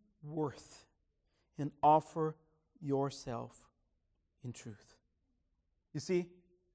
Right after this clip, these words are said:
the Lord is not concerned with our eloquence. The Lord is not concerned with our ability to chain big words together.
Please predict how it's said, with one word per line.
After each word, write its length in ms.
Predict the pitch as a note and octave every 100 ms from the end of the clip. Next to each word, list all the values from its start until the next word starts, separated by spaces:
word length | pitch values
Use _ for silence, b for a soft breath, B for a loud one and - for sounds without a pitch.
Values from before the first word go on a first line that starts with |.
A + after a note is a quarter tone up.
| _ _ _ _ _ _ _ _ _ _
the 80 | E3
Lord 400 | E3 F3 F#3+ G#3+
is 160 | G3 D3+
not 260 | F3 E3+ -
concerned 580 | F3 - F3 E3+ F3
with 180 | D#3 E3
our 220 | D#3 D#3 -
eloquence. 800 | C#3 C#3 - D#3 D#3 - - - _ _ _ _ _ _ _ _ _
The 80 | D#3+
Lord 420 | D#3+ E3+ F#3+ G#3
is 160 | F#3 D3+
not 300 | E3+ F3+ -
concerned 540 | F#3 E3+ - F3 F3
with 120 | E3
our 200 | E3 D#3+
ability 460 | D#3+ C3 D#3+ E3 E3
to 120 | -
chain 520 | - - E3+ D#3+ F3 D#3
big 260 | E3 D#3+
words 400 | D3 D#3+ D#3+ -
together. 560 | - E3 D#3 D#3 E3